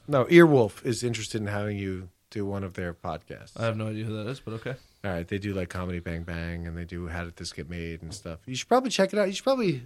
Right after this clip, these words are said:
Speaker 1: diversify your options.
Speaker 2: I listen to a lot. I just don't have
Speaker 1: Yeah.
Speaker 2: time to listen
Speaker 1: Well, these
Speaker 2: to
Speaker 1: are the
Speaker 2: all.
Speaker 1: more fun ones. This, this was what set me off and set me in a bad direction for your first,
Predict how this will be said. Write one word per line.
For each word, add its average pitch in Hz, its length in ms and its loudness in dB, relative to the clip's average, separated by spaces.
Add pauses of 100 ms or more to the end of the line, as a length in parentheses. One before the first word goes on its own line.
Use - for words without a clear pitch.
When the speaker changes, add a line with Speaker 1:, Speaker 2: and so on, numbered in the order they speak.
(140)
Speaker 1:
diversify 220 800 2
your 190 280 0
options. 202 560 -6
Speaker 2:
I 160 140 6
listen 190 320 4
to 120 60 -2
a 113 40 -2
lot. 135 460 2
I 143 60 4
just 160 100 0
don't 151 100 4
have 120 100 4
Speaker 1:
Yeah. 107 60 2
Speaker 2:
time 151 200 2
to 120 60 0
listen 113 120 0
Speaker 1:
Well, 151 80 10
these 196 160 6
Speaker 2:
to 233 60 4
Speaker 1:
are - 20 6
the 180 60 4
Speaker 2:
all. 160 60 4
Speaker 1:
more 139 160 8
fun 139 280 2
ones. 107 240 -4
This, - 180 -2
this 165 300 2
was 170 200 0
what 123 280 4
set - 260 2
me 123 140 2
off 113 260 2
and 110 140 -4
set 110 160 -2
me 117 60 -2
in 113 60 0
a 107 40 -2
bad 107 240 0
direction 107 460 -2
for - 140 -4
your 98 140 -4
first, - 440 -2